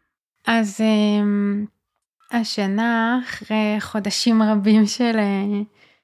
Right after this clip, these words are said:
של עמל, הוצאנו לוח לעד, שזה לוח ימי מודעות בינלאומיים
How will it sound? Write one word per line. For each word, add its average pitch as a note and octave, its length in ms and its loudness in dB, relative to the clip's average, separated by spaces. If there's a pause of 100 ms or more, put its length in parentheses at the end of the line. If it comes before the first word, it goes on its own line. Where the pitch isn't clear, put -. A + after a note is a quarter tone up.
(380)
של B3 240 -2
עמל, A3 600 2 (1500)
הוצאנו A#3 680 2
לוח A3 540 0 (120)
לעד, G#3+ 480 -2
שזה G#3 320 -4
לוח G#3+ 360 -2
ימי G#3 280 0
מודעות G#3 460 0
בינלאומיים G#3 880 0